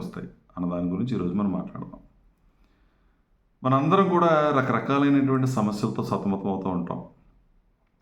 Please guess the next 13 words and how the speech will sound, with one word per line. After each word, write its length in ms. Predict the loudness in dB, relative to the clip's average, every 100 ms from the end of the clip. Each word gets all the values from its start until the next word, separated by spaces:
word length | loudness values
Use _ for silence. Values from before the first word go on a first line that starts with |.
| -16 -6
నిత్య 260 | -4 0 2 4
జీవితంలో 500 | 4 4 4 4 4 2 -2 -6 -6 -2
సమస్య 440 | 0 0 0 2 2
లేనటువంటి 680 | 2 0 0 0 0 0 -2 -2 -6 -18 _ _ -10 -2
రోజంటూ 440 | 0 2 2 2 0
లేదు. 180 | 0 -2 -6 -12 -20 _ _ -10
ప్రతిరోజు 720 | -10 -4 -2 0 0 0 0 0 0
ఏదో 140 | 0 -2
ఒక 80 | -4
సమస్య. 340 | -6 -6 -8 -12 -12 -20 _ _ _ _ _ _ _ _ _
అలాగే 180 | -2 0 2
జీవితానికి 400 | 4 4 2 2
సంబంధించి 560 | 4 4 4 4 2 0